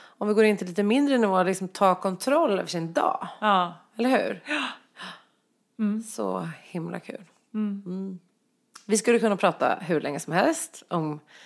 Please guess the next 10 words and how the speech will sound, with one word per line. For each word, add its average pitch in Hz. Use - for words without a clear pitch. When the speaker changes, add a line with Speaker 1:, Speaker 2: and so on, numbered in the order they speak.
Speaker 1:
kraft -
Speaker 2:
Ja. 247
Speaker 1:
och, 196
eh, 170
närvaro 196
och 165
mindfulness 185
och, 139
och -
så. 240